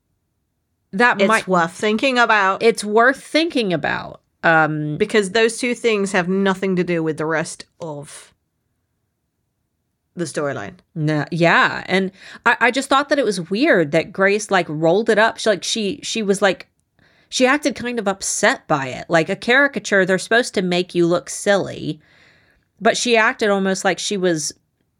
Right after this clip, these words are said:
Speaker 1: embarrassed to have wanted it.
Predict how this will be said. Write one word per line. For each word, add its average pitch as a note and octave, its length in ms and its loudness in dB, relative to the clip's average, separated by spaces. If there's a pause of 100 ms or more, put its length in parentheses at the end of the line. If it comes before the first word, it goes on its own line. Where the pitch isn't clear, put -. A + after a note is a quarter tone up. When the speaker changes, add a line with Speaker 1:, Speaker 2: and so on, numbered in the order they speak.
(540)
Speaker 1:
embarrassed G3+ 640 2
to G#3 160 -2
have E3+ 300 -2
wanted D#3+ 340 -2
it. D4 240 0